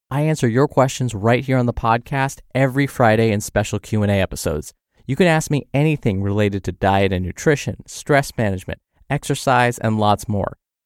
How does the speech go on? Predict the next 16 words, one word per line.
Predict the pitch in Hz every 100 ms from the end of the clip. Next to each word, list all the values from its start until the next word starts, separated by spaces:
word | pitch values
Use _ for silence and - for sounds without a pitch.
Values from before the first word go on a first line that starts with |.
| _
Just | 131 -
call | 151 156 180 -
and | 131
leave | 127 120
a |
message | 113 104 107 101
with | 98
your | 90
question. | - 82 - 87 - _ _ _
The | 104
phone | - 131 156
number | 165 185 214 -
is | 107
sixty-one | - - - 180 156 156 123 107 - _ _ -
I | 120 143
Love | 123 117 117